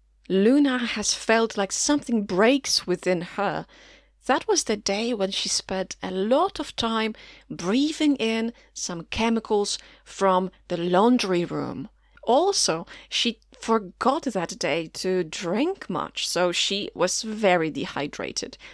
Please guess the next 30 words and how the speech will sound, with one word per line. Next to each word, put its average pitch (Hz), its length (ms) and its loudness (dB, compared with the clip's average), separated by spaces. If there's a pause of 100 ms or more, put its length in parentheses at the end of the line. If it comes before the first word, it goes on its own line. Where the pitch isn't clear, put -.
(360)
Bunnies 196 500 2 (220)
must 175 400 0
drink 143 340 -2 (140)
lots 175 380 2
of - 140 -10
water, - 340 -4 (340)
very 233 300 6
active 208 560 -4 (320)
and 170 180 -4
very 185 220 4
dehydrated 165 680 -6
when 165 140 -8
they - 140 -8
don't - 240 -10
drink. - 440 -16 (220)
Also, 262 600 0 (100)
she - 260 -4
didn't 285 420 2
open 233 380 2
the 214 180 2
window 202 600 2
in 170 240 -2
her 170 300 -6 (120)
bunny 220 280 4
house, - 560 -6 (1400)
and 214 160 -2
she - 160 2
didn't 262 400 0
really 240 240 -2
go 220 300 0